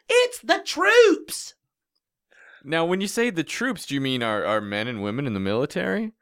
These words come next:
Speaker 1: That's exactly right, Pat.
Speaker 2: Now, I'm all thumbs when it comes to tech or websites, so what do you do? You log on, you create a password?
Speaker 1: Yeah, it's a video sharing service from Greenpeace.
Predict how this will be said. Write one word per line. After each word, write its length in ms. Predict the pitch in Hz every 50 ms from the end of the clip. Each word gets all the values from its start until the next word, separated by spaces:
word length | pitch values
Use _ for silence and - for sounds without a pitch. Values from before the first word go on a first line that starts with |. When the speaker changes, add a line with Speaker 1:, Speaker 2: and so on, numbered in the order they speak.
| _ - 135
Speaker 1:
That's 400 | - 294 381 427 453 427 - -
exactly 800 | 311 - 180 165 156 156 151 262 330 381 427 466 440 - 415 359 302
right, 380 | 285 285 294 392 440 453 427 - -
Pat. 460 | - 208 220 208 196 190 208 269 - - -
Speaker 2:
Now, 220 | 139 139 139 135 151
I'm 120 | 185 220
all 140 | 214 202 175
thumbs 360 | - - 165 143 131 117 101
when 120 | 104 107 101
it 100 | 101 -
comes 240 | - 120 95 - -
to 200 | - 110 98 92
tech 400 | 85 - - 156 131 120 107 -
or 240 | - 107 120 131 135
websites, 480 | 123 110 101 95 - - 104 95 87 -
so 160 | - - 107
what 200 | 104 104 117 139
do 60 | 147
you 60 | 143
do? 100 | 127 110
You 140 | 98 92 95
log 220 | 98 104 110 110 107
on, 180 | 110 110 113 107
you 60 | 92
create 240 | - - 110 107 98
a 40 | 95
password? 640 | - 131 107 107 117 - - - 139 139 147 151 185
Speaker 1:
Yeah, 180 | 180 277 381 440 466 415 - -
it's 260 | - 330 392 392 - 311
a 180 | 254 220 170 151
video 560 | 160 339 415 440 427 392 359 320 285 247 196
sharing 800 | - - - - - 392 440 440 453 453 427 359 277 220 190 165
service 680 | - - - 214 208 208 214 208 240 320 339 330 339 - _
from 360 | - 392 427 403 381 262 -
Greenpeace. 1080 | - 285 381 453 466 480 480 466 - 285 285 285 269 208 247 208 - - - - -